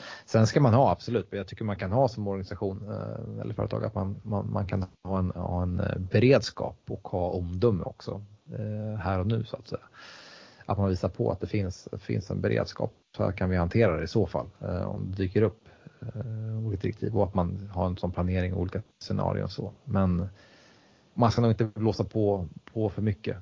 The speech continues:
innan vi vet, för det är så en oerhört stor och komplex fråga som inte knappt är greppbar, liksom. Det som du säger, det är ju, jag menar, ja, det går ju inte att,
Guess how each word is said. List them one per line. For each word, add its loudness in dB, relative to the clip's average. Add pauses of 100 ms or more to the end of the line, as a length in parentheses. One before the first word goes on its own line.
(220)
innan -2
vi 2
vet, -4
för -4
det 4
är 4
så -4
en -4 (100)
oerhört 2
stor -4
och -6
komplex -2
fråga 0
som -2
inte -2
knappt -2
är 2
greppbar, 0
liksom. -14 (120)
Det -6
som -6
du -6
säger, -4
det -2
är 2
ju, 0
jag 0
menar, 0 (1040)
ja, 2
det -6
går 0
ju 0
inte 0
att, -2